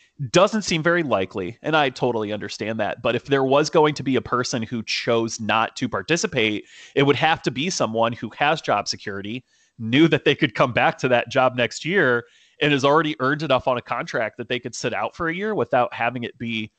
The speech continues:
devastating to them and their family and their future. And there's only a small list of guys who could really do that. So being able to find out who may choose not to take part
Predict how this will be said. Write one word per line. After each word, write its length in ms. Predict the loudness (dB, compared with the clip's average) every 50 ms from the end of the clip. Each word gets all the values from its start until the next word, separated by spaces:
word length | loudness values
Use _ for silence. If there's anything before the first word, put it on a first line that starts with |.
| _ _ _ -12 -2
devastating 680 | 0 0 2 2 0 -4 -2 0 0 0 0 -2 -4 -4
to 120 | -4 -2
them 220 | -2 -2 -2 -2
and 100 | -2 -4
their 120 | -4 -6 -4
family 400 | -4 -4 -4 -4 -4 -4 -4 -4
and 120 | -4 -4
their 120 | -4 -6 -6
future. 480 | -6 -6 -6 -2 0 0 0 0 -2 -6 -14 -6 0
And 120 | 2 4 6
there's 160 | 6 6 4
only 220 | 4 4 4 2
a 40 | 2
small 340 | 2 2 4 4 4 6 6
list 220 | 4 2 0 -2
of 80 | -6 -2
guys 320 | 0 2 2 2 0 0
who 80 | -2 -6
could 180 | -6 -6 -6
really 220 | -4 -2 -2 -2 -2
do 180 | -4 -4 0 2
that. 300 | 4 4 4 4 2 -2 _ _ _ _ _
So 240 | -8 0 2 4 4
being 300 | 4 2 0 0 2 4
able 220 | 2 2 2 0 0
to 100 | -2 -2
find 340 | 2 2 4 4 4 4 4
out 260 | 4 4 4 2 0 -8
who 240 | -4 -2 -2 -2 -2
may 180 | -2 -4 -4
choose 760 | -4 -6 -4 -4 -2 0 0 0 -2 -2 -4 -4 -6 -8 -10 _ _ _ _ _ -6
not 260 | -2 -2 -2 -2 -2 -6
to 80 | -8
take 240 | -2 -2 -2 -2 -2
part 280 | 0 2 2 2 2